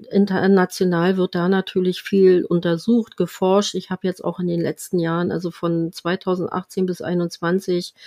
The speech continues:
sämtliche Publikationen durchgearbeitet, weil dieses Thema mir wirklich auch sehr am Herzen liegt und ich auch immer wieder Workshops diesbezüglich anbiete und da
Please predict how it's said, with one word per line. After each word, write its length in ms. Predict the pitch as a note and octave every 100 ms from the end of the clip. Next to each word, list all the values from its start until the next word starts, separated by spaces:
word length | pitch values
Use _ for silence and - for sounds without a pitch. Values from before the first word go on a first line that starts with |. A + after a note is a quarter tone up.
| - - - _
sämtliche 760 | F#3+ G3 G3 G3+ G3 G3 F#3
Publikationen 1000 | F#3 G3+ F#3+ F#3 - F3+ - F#3+ G3 G#3 G3+
durchgearbeitet, 1120 | F#3 G3 - F3 - D#3+ F3 F#3+ F#3+ F#3 -
weil 280 | F3 F3 F3+
dieses 500 | F#3 F3 F3 - _
Thema 320 | F#3 F3+ F3
mir 180 | F3+ F3
wirklich 320 | F3 F#3+ -
auch 100 | E3+
sehr 200 | _ F3
am 100 | D#3+
Herzen 360 | E3 F#3+ - G3+
liegt 160 | G3
und 100 | F#3 E3+
ich 160 | -
auch 120 | E3
immer 220 | F3 E3+ F3
wieder 240 | F3+ E3 -
Workshops 600 | E3+ E3+ - - G#3+ - -
diesbezüglich 680 | G#3+ G#3 G#3 G#3 G#3 G3 -
anbiete 580 | F3+ G#3 G#3 G#3 G#3+ - - - - - - -
und 220 | - G3
da 100 | G3